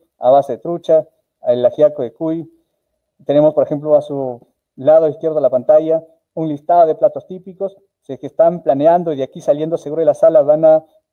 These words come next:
pensar ya en un próximo viaje a Huamachuco, les invito a que se deleiten con esta exquisita gastronomía, con el ajiaco de cuy, con el ceviche de trucha, la trucha frita,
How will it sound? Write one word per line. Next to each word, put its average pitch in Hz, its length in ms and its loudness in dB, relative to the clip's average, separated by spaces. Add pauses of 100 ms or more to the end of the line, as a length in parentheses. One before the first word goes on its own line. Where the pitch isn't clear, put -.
(120)
pensar 156 380 -2
ya 165 180 2
en 160 100 -4
un 147 180 -8
próximo 170 420 -8
viaje 151 380 -2
a 135 60 -2
Huamachuco, 165 680 -8 (600)
les 131 200 -16
invito 147 320 -10
a 160 80 -8
que 113 360 -12
se - 120 -12
deleiten 160 440 -6
con 131 140 -6
esta 139 160 -8
exquisita 135 380 -8
gastronomía, 117 640 -6 (260)
con 123 120 -8
el 120 140 -2
ajiaco 143 440 -2
de 120 120 -6
cuy, 190 340 -12 (420)
con 143 200 0
el 139 100 -2
ceviche 139 640 -10
de 117 140 -12
trucha, 190 420 -4 (260)
la - 180 -2
trucha 156 300 -2
frita, 190 400 -2